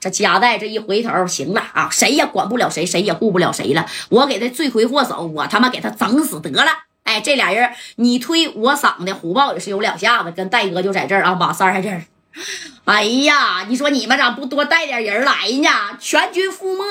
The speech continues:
了吧？啊，这，这马三儿就这样顾扭顾扭的，但是手都不好使了啊，就是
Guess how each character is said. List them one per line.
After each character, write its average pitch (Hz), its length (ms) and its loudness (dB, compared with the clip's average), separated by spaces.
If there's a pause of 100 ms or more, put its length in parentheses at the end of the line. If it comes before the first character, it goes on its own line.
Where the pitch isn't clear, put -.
(100)
了 320 120 2
吧？ 285 400 2
啊， 269 140 2 (600)
这， 240 120 -10
这 262 140 -6
马 190 160 -2
三 208 140 -4
儿 208 40 -2
就 247 60 0
这 269 80 -2
样 277 200 2
顾 339 220 4
扭 214 120 2
顾 262 200 0
扭 180 120 0
的， 156 100 -2
但 247 160 0
是 147 80 -4
手 - 240 -2
都 214 120 0
不 262 180 0
好 208 220 4
使 - 160 -2
了 165 140 -2
啊， 196 120 0
就 214 80 -2
是 254 240 -2